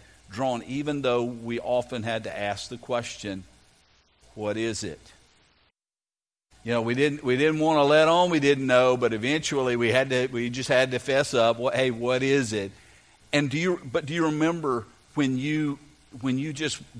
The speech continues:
gushed over that which your kid brought to you? Or maybe as a child you remember how your parents responded when you brought something to them and they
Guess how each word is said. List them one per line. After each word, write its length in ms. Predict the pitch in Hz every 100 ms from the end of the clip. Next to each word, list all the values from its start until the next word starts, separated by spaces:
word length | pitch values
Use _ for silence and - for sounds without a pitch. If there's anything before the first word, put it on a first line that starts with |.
| 101
gushed 420 | 120 139 135 -
over 440 | - 117 101 92 92 - _ _ _ _ 107
that 240 | 123 127
which 180 | 131 -
your 120 | 131
kid 520 | 120 - 131 110 98 95
brought 360 | 107 107 -
to 140 | - 107
you? 600 | 92 107 110 101 95 95 _ -
Or 120 | 113
maybe 400 | 117 135 131 123
as 100 | 110
a 80 | 101
child 400 | - 117 113 107
you 120 | 110
remember 280 | 104 107 92
how 120 | 107
your 220 | 104 120
parents 440 | 104 127 117 98
responded 480 | 113 - 120 120 110
when 140 | 107 110
you 140 | 123
brought 360 | 117 123 110 -
something 400 | 123 107 110 104
to 40 |
them 340 | 98 104 104
and 80 | 101
they 80 | 98